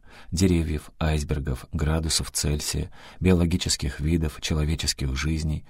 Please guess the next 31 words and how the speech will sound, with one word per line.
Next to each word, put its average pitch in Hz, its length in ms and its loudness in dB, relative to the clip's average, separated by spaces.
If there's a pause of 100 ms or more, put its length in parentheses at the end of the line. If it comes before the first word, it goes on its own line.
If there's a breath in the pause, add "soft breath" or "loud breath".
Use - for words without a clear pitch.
(140 soft breath)
вскоре 78 580 -2 (220)
и 69 260 -4 (100)
без 73 220 0
промедления. 60 720 -4 (640)
Наше 104 300 4
желание 98 460 4
того, 95 280 2
чтобы 82 460 0
все - 300 0
на 85 120 4
Земле 78 400 2
не 85 140 2
просто 104 420 -2
жили 69 300 -2
здоровой 73 480 0
жизнью, 85 500 0 (320 loud breath)
но 90 180 6
и 80 120 4
чувствовали 71 500 0
себя 76 300 0
как 69 200 -2
дома, 101 320 4 (280 loud breath)
должно 101 360 4
быть 107 200 2
само 85 360 2
собой 80 480 0
разумеющимся. 76 1000 0 (420)
Но 90 400 4
это 85 480 0
не 82 220 2
так. - 420 -10